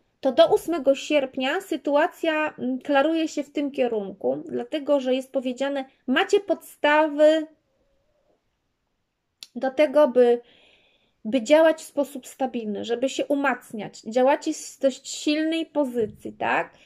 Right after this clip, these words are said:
I jest naprawdę dobrze. Jest dobrze. Macie też taką przewagę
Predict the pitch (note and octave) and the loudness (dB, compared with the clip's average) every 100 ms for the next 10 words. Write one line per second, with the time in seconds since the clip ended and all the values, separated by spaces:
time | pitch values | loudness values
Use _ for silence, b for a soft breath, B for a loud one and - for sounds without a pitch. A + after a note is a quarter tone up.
0 | b B3 B3+ E4+ E4 C#4+ - C4 C4 C4 | b -6 -2 -2 -4 -6 -2 -2 0 -4
1 | B3+ - _ _ _ _ - G#3 D4+ C#4+ | -6 -6 _ _ _ _ -14 0 4 6
2 | G#3 - - - - - - _ _ - | 4 -4 -10 -8 -8 -14 -20 _ _ -10
3 | A#3 D#4+ - D4 A3 B3 G#3+ F#3 - - | -4 -4 -6 -14 -2 0 0 -2 -10 -16
4 | - - _ B B B B3 F4 G#4 G4 | -16 -16 _ B B B -4 2 2 2
5 | G4 - F#4+ E4+ D#4+ F4+ F#4 C5+ | 0 -2 -4 -4 -4 -4 0 0